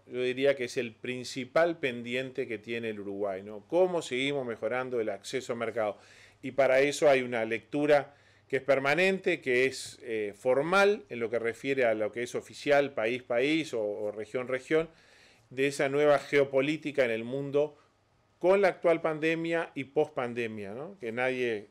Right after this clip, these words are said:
por lo menos yo no sé cómo termina esto o por dónde se sale, pero sin duda que va a ser dinámico.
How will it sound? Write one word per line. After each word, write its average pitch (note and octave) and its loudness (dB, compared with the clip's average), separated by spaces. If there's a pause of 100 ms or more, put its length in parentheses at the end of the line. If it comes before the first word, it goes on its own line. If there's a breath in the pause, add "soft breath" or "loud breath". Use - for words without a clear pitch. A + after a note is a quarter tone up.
(160)
por A2+ -4
lo A2+ -2
menos B2 -4 (260)
yo A#2+ -2
no A#2 -4
sé A#2 -6 (480 soft breath)
cómo B2 -6
termina A#2 -2
esto B2+ -2
o G#2+ -10
por A2 -4
dónde A#2 -2
se G#2 -12
sale, A2 -2 (460 soft breath)
pero C3 0
sin D3 -6
duda F3 4
que B2 0
va A#2 4
a A2 0
ser A#2+ -2
dinámico. G#2 -6